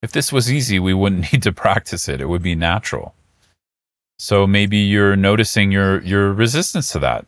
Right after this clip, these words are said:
"I don't want to take joy in them. You know, they interrupted my sleep," or, or whatever it is, right? That frustrated you. Let's just go easy, right?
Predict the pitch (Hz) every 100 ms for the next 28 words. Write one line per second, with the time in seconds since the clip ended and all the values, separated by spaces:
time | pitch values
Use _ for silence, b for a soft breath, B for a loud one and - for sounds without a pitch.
0 | _ 92 156 208 110 85 67 78 69 69
1 | 69 73 110 139 _ - 92 92 95 98
2 | 101 98 - 92 90 85 127 92 - 73
3 | - 85 85 85 82 82 95 - - -
4 | - _ _ - 85 101 - - 101 90
5 | - 71 60 55 - - _ _ _ _
6 | _ _ _ _ _ _ _ _ _ _
7 | _ _ - - 151 - 151 160 135 76
8 | - - _ _ _ 85 110